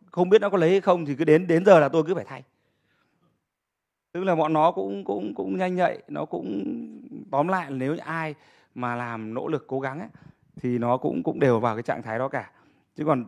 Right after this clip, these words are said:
đa phần cái bọn Tây, nhất là cái đội làm theo kiểu chuyên nghiệp, thì cái tư duy của nó cực kỳ trì trệ. Không, không thể trông đợi đội được.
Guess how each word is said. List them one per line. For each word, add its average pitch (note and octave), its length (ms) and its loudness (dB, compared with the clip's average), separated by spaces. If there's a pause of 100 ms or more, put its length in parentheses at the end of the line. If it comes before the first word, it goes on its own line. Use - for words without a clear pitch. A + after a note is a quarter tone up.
đa F#3+ 240 4
phần E3 260 2
cái C3+ 80 -2
bọn D3+ 160 -6
Tây, D3 220 2
nhất F3 200 -6
là C3+ 160 0
cái C3 80 -4
đội C#3+ 200 0
làm A2 380 -6
theo C3 160 -4
kiểu A#2+ 160 -4
chuyên C3 180 -4
nghiệp, A#2+ 140 -2 (640)
thì A2 100 -6
cái A#2 80 -10
tư D3 200 -8
duy D3 160 -2
của G#2+ 100 -4
nó G2+ 140 -6
cực - 260 -2
kỳ A#2 200 -4
trì G#2+ 160 -14
trệ. A2+ 140 -6 (1400)
Không, D3 120 -4
không D3+ 160 -4
thể C#3+ 140 -2
trông C3+ 160 -6
đợi C3 180 -4
đội G#2+ 160 -6
được. A2 160 -14